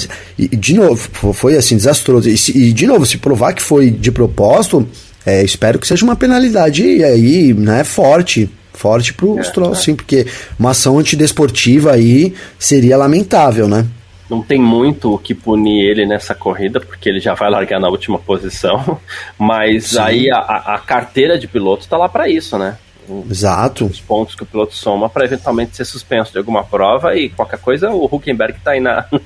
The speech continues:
Speaker 2: <laughs> na fila esperando
Speaker 1: A-,
Speaker 2: uma punição
Speaker 1: agora,
Speaker 2: de alguém.
Speaker 1: o, tá, é, tá, tem o Hulk aí. Agora é impressionante como o Latifi tá precisando, né?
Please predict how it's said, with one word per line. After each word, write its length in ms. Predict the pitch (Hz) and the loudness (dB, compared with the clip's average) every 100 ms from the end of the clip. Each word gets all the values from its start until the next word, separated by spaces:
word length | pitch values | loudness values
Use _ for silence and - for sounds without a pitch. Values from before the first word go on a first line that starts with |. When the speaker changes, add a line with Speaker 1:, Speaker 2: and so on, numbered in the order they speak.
| - | -8
Speaker 2:
<laughs> 320 | - - - | -18 -14 -4
na 140 | 131 | -4
fila 340 | - - 131 120 | -4 -4 -2 -2
esperando 380 | - - 117 127 | -4 -2 -2 0
Speaker 1:
A-, 40 | |
Speaker 2:
uma 80 | 117 | -4
punição 400 | - 123 120 170 | -4 -4 -2 2
Speaker 1:
agora, 360 | 185 151 151 143 | 2 4 4 2
Speaker 2:
de 120 | 107 | 0
alguém. 60 | - - - - | -6 -20 -20 -2
Speaker 1:
o, 580 | 180 180 - - - 117 | 0 0 -2 -16 -6 -2
tá, 140 | 139 | 2
é, 140 | 147 202 | 4 4
tá, 160 | 143 | 2
tem 160 | 120 147 | 2 2
o 40 | |
Hulk 360 | 180 220 208 196 | 4 4 2 4
aí. 180 | 165 147 | 4 4
Agora 220 | 156 196 | 4 2
é 20 | |
impressionante 800 | 185 226 - 277 147 151 202 185 | 2 2 2 2 4 4 2 0
como 260 | - 202 | 0 4
o 20 | 190 | 4
Latifi 640 | 165 - - 156 185 190 | 4 2 0 0 -2 -4
tá 300 | - 151 175 | -2 2 2
precisando, 880 | 170 - 135 117 147 180 185 147 135 117 | 0 -2 0 2 4 4 4 4 4 2
né? 320 | 131 156 143 | 2 2 0